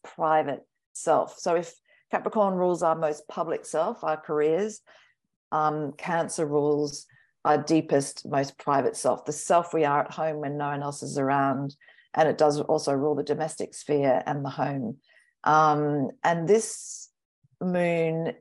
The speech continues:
is, well, first of all, it will illuminate whatever kind of new emotional patterns were set up six months ago, uh, which for me was incredibly interesting to reflect upon. Um, so look back to,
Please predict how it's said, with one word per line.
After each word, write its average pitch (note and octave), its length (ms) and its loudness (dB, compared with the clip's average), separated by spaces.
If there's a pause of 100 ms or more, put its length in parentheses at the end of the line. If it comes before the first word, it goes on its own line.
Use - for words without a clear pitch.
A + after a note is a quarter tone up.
(140)
is, D#3 720 0 (360)
well, D3+ 120 2
first A3 320 4
of G3+ 80 0
all, E3 320 8
it D#3+ 80 4
will D#3+ 220 4
illuminate D#3+ 640 2
whatever D#3 800 2
kind D#3 180 -4
of D3 80 -6
new F3 160 -2
emotional D3+ 880 -4 (240)
patterns D3+ 640 0
were D3 100 2
set D3 240 2
up - 240 2
six - 260 -6
months C#3 240 -2
ago, D#3 380 2 (380)
uh, D3 200 2
which - 300 -2
for D#3+ 80 -4
me D#3 220 2
was E3+ 200 -2
incredibly F#3 580 0
interesting D#3+ 360 -6
to D#3 100 -6
reflect - 380 -4
upon. G#3 400 -4 (400)
Um, D#3+ 720 4 (100)
so D#3+ 520 6 (100)
look F3+ 260 -2
back E3 360 2 (140)
to, D3+ 720 0